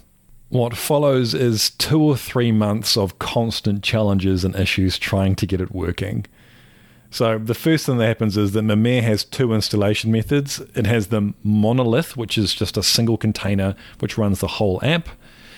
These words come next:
And we actually felt that this was suitable for our needs, which wasn't very intense.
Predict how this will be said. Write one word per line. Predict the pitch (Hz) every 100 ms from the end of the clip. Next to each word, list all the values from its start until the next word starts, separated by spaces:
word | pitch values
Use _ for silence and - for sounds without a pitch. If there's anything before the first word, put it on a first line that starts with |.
| - -
And | 120 123
we | 151 160
actually | - 139
felt | 120 107
that | 101
this | 110 110
was | 110 107
suitable | - 110 117 117
for | - 98
our | 95 95
needs, | 104 175 151 95 82 -
which | - - -
wasn't | 101 117 113
very | 110 104
intense. | 101 - 135 190